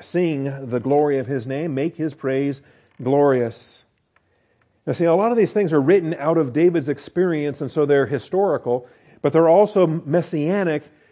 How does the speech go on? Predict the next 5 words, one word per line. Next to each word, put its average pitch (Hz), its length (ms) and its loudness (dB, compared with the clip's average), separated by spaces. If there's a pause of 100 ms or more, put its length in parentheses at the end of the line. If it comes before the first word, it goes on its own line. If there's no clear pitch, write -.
(500)
prophetically 185 600 2
looking 160 320 0
forward 165 440 0
to 151 100 -6
Jesus. 160 580 -4